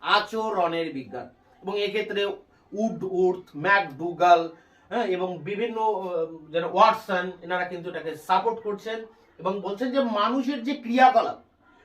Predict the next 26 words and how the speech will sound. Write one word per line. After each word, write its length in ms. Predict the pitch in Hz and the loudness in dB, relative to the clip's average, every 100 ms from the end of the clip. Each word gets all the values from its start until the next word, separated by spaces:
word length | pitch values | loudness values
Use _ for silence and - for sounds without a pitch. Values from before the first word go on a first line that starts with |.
| _ - | _ 4
প্রাণীর 500 | 240 240 254 269 208 | 8 8 6 0 2
যে 120 | 247 | 4
আচরণ, 540 | 185 185 220 196 - - _ _ _ - | 6 4 0 -2 -4 -10 _ _ _ -10
সেই 180 | 165 | -8
আচরণ 720 | 165 170 214 247 233 226 220 220 | 0 2 2 4 2 4 0 -2
নিয়ে 600 | 214 214 208 208 208 208 _ _ _ _ - 135 | -8 -6 -4 -2 -4 -8 _ _ _ _ -20 -2
চর্চাকারী 720 | 208 202 202 208 190 175 226 | 2 4 2 -2 2 2 2
যে 180 | 208 180 | -2 -4
বিজ্ঞান, 640 | 156 147 123 180 214 233 - _ | -4 -6 0 0 0 -6 -18 _
তাকে 280 | 127 123 151 | -8 -6 -6
আমরা 220 | 131 135 | -4 -6
বলছি 380 | 131 131 127 165 | -6 -8 -10 -12
মনোবিদ্যা। 920 | 123 110 165 233 240 233 - 120 - - | -10 -6 -2 0 0 -2 -4 -12 -14 -18
তাহলে 560 | - _ _ _ 180 | -20 _ _ _ -4
মনোবিদ্যা 460 | 185 202 226 208 233 | -2 -2 -4 -2 -2
সম্পর্কে 300 | 226 226 220 | 0 -2 -2
একটা 180 | 208 208 | -4 -4
সঠিক 300 | 196 202 180 | -6 -6 -6
ধারণা 280 | 170 175 | -6 -4
তৈরি 240 | 175 156 156 | -6 -6 -8
হলো। 260 | 131 120 - _ - _ | -8 -10 -14 _ -20 _
এরপরে 460 | 208 247 269 240 233 | 2 4 4 4 4
দেখো 240 | 208 202 | 2 0
যে 120 | 185 190 | -2 -2
আমাদের 320 | 175 185 185 | -2 -4 -6
মূল 280 | 160 220 | -4 -4